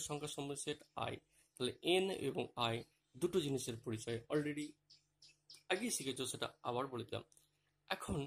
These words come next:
এরপরেই আবার একটা সংখ্যা এলো, সেটা হলো, এরপরেই যে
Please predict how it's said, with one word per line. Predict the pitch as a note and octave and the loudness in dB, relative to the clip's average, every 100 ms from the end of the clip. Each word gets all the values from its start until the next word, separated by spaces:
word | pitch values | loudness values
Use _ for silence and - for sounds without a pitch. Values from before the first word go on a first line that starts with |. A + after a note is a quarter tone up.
| - _ _ - | -6 _ _ 4
এরপরেই | G#3+ - G3 G#3+ - | 4 6 2 2 2
আবার | D#3+ G#3 G#3+ | 4 4 0
একটা | - - | -2 -4
সংখ্যা | F#3+ F#3 F3+ | -4 -4 2
এলো, | B2+ A#2+ | 2 2
সেটা | - E3 | 0 2
হলো, | C#3 A2+ - _ _ _ _ _ - - _ G#3 | 4 4 0 _ _ _ _ _ -20 -20 _ 4
এরপরেই | A3 G#3+ A3 | 8 10 10
যে | A#3+ | 8